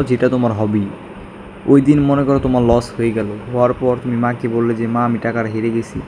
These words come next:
তখন তোমার মা এমনভাবে এমন একটা কথা বলবে যেটা তোমার মন ছুঁয়ে দেবে। প্লাস হচ্ছে তোমার ট্রেডিংয়ের থেকে একটা ঘৃণা এসে পড়বে বা ট্রেডিং থেকে তোমার একটা অ্যাচিভমেন্ট সরে যাবে। তোমার মা তোমাকে এমন একটা কথা বলবে যেটা হলো,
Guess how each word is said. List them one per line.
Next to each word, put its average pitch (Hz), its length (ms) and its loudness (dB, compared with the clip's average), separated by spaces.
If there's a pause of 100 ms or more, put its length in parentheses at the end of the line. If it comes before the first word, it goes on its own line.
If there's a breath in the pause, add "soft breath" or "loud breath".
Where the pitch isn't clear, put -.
(420)
তখন 123 280 -2
তোমার 120 200 0
মা 120 180 2
এমনভাবে 135 480 0
এমন 123 280 0
একটা 123 220 -2
কথা 123 200 -2
বলবে 113 260 0
যেটা 117 200 -2
তোমার 113 260 0
মন 120 260 0
ছুঁয়ে 120 300 0
দেবে। 107 260 -2 (600)
প্লাস 117 300 0
হচ্ছে 117 280 -6
তোমার 113 300 -2
ট্রেডিংয়ের 127 560 0 (760)
থেকে 131 220 0
একটা 120 180 -2
ঘৃণা 113 320 0
এসে 117 200 -4
পড়বে 113 260 0
বা 110 320 -2
ট্রেডিং 117 300 -2
থেকে 120 120 -2
তোমার 117 240 -2
একটা 131 260 -2 (800)
অ্যাচিভমেন্ট 147 600 2 (180)
সরে 131 200 6
যাবে। 101 200 -2 (1500)
তোমার 127 220 2
মা 139 200 4
তোমাকে 139 360 0
এমন 139 180 2
একটা 135 160 0
কথা 135 160 0
বলবে 120 140 0
যেটা 127 200 2
হলো, 123 360 2